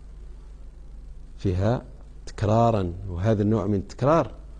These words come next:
القواعد تأباه، لأن القواعد هي قواعد متينة، قا-،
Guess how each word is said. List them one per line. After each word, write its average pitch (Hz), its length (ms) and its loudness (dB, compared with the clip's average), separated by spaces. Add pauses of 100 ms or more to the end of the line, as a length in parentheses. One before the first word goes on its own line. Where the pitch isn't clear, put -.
(320)
القواعد 117 880 4 (1200)
تأباه، 107 500 8 (300)
لأن 85 140 -2
القواعد 117 600 4 (480)
هي 90 160 -2
قواعد 101 540 4
متينة، 107 680 8 (960)
قا-، 104 340 4